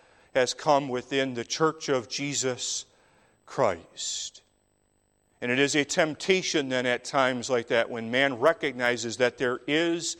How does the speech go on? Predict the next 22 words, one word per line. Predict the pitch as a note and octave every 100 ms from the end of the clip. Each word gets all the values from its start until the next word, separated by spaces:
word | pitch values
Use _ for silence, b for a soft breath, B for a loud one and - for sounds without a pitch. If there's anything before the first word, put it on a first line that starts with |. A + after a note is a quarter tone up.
| B B -
corruption | - C#3+ D#3+ - - C#3
in | A#2
this | A2+ D3+ -
institution, | D3+ C#3 - A#2+ - E3 - B2 A#2 B B
simply | - F3 E3+ D#3+ D3
to | - D3+ A#2+
cover | - - E3+ E3 E3+ E3 D#3
it | C#3+ D3 D3 - B B B
up, | D3 A2 - - - -
pull | - F3 E3+
a |
rug | D3 D3+ D3+
over | C#3+ C#3+ C#3
what | C3 C3+ C3
happened | B2 A#2+ - B2 B2 B B
so | - D3
that | B2 A#2
nobody | B2 A2+ D3 E3+ F#3 F#3
else | E3+ C#3 B2+
sees | - G3 D#3+ B2 A2
what | G#2 B2+ E3 - b b b b b -
actually | C3+ D3+ - D#3+ C#3+ C#3 C3+ B2+